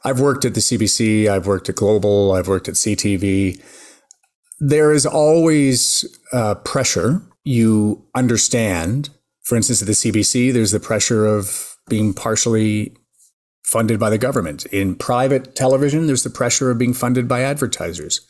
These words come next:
There's always an understanding that someone might give you a call and say, "Why are you being so harsh?" or whatever. But if you're doing your job as a journalist, that's not really part of your calculation.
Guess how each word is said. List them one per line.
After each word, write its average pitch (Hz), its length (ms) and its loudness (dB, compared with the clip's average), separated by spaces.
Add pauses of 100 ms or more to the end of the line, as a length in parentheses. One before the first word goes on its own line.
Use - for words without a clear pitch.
(200)
There's 156 260 0
always 185 300 4
an 160 80 0
understanding 139 640 2
that 110 220 -2
someone 135 280 0
might 120 200 0
give 123 120 0
you 113 80 2
a 104 60 0
call 123 280 0
and 110 100 0
say, 107 200 0
"Why 113 220 0
are - 20 2
you 117 80 2
being 110 160 2
so 104 160 0
harsh?" 127 320 -2
or 110 60 0
whatever. 90 320 -2
But 113 120 0
if 123 140 -2
you're 139 80 2
doing 180 220 2
your 175 80 2
job 120 280 0
as 120 80 2
a 98 60 0
journalist, 98 460 0
that's 131 180 0
not 139 220 -2
really 123 240 2
part 113 280 -2
of 104 80 0
your 101 140 0
calculation. 95 800 -4